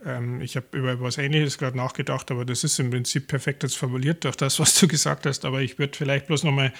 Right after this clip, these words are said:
um es zu wiederholen, auch sagen, es feiert im Endeffekt sowohl das eine als auch das andere unseren Glauben an das Ego. Und jetzt kursisch gesprochen an die Individualität, die wir halt so gern haben wollen,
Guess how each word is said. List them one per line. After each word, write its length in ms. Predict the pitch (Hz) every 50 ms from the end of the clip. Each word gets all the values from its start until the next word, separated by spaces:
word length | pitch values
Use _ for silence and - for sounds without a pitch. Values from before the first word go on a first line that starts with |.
| - - - - - -
um 80 | - 139
es 120 | 131 -
zu 100 | - -
wiederholen, 500 | 135 131 135 131 123 135 156 165 170 160
auch 180 | 131 131 135 135
sagen, 420 | - - 139 131 139 135 139 143 - - - - - - -
es 180 | - 143 135 -
feiert 340 | - - 135 151 165 175 170
im 140 | - 151 -
Endeffekt 640 | - 139 160 170 170 165 - 165 160 160 - - -
sowohl 360 | - - 135 127 135 160 170
das 160 | 160 143 135
eine 260 | 127 131 135 160 151
als 180 | 139 139 - -
auch 160 | 131 131 -
das 180 | - 143 135 -
andere 400 | - 123 135 147 156 151 151 147 - - - - - - - - - - _
unseren 380 | - 160 165 160 165 151 151
Glauben 320 | - 143 123 127 147 151 151
an 120 | 147 139
das 200 | 131 131 127 -
Ego. 400 | - 151 151 156 151 120 113 - - _ _ _ _
Und 460 | - 277 180 131 123 120 120 120 127 -
jetzt 200 | 143 131 - -
kursisch 360 | - 156 147 139 156 139 -
gesprochen 500 | - 143 - - 127 123 123 127 131 -
an 220 | - 139 143 135
die 140 | 127 151 -
Individualität, 960 | - 160 147 143 143 139 139 135 139 127 127 131 127 127 - - 151 175 - -
die 80 | 131
wir 140 | - 131 123
halt 180 | 123 123 127 -
so 160 | - 143 135
gern 240 | 139 131 120 123 120
haben 340 | 120 120 135 151 143 139
wollen, 360 | 139 127 127 143 160 175 170